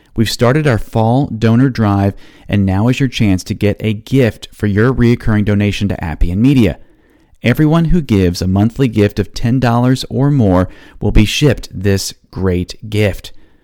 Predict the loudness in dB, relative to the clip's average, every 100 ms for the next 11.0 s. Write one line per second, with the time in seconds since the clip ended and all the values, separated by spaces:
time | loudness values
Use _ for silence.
0 | _ _ _ 0 4 4 2 0 0 2
1 | 2 4 2 2 2 2 0 0 0 0
2 | -2 -12 -10 -4 0 2 2 0 -4 -10
3 | 0 2 4 4 4 0 -6 -10 _ -6
4 | -2 2 4 4 4 2 -4 -16 0 4
5 | 4 4 4 2 2 2 4 2 0 0
6 | 2 0 -2 -2 -2 -2 -2 0 0 -2
7 | -2 -4 -8 -12 -20 _ _ _ -4 -2
8 | 0 2 4 4 2 0 0 2 2 4
9 | 2 0 -20 -10 -6 0 2 2 2 2
10 | 2 2 -2 -2 -2 -2 -8 -10 -10 -12